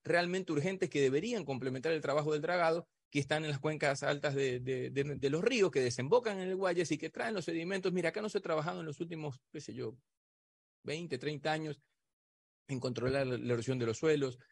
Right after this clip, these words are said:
eh, en, en poder, eh, plantar albarradas, eh, la arborización es, y la deforestación que hay es tremendo.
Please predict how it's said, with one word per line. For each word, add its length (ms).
eh, 680
en, 220
en 160
poder, 320
eh, 460
plantar 380
albarradas, 800
eh, 260
la 120
arborización 720
es, 340
y 300
la 140
deforestación 640
que 140
hay 280
es 160
tremendo. 520